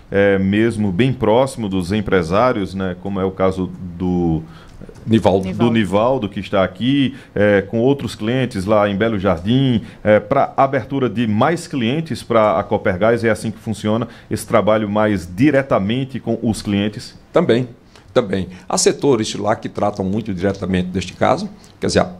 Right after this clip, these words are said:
Speaker 2: o setor comercial é muito importante da Copergás e quando assume um compromisso, não é?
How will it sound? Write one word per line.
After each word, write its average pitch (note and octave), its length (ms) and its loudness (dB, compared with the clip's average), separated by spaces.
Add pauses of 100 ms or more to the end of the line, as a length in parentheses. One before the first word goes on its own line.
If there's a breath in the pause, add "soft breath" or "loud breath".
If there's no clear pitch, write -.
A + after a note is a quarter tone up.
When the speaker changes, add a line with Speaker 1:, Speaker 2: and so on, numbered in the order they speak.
(100)
Speaker 2:
o G2 100 -6
setor - 300 -2
comercial F#2 840 -2 (280 loud breath)
é - 80 -2
muito A#2+ 160 -2
importante F#2+ 420 -2
da F2+ 100 -2
Copergás G2 600 0
e - 40 -6
quando A2 240 0
assume C#3 420 0
um A#2 40 -2
compromisso, A#2 760 0 (500 loud breath)
não F2+ 160 2
é? C#3+ 240 0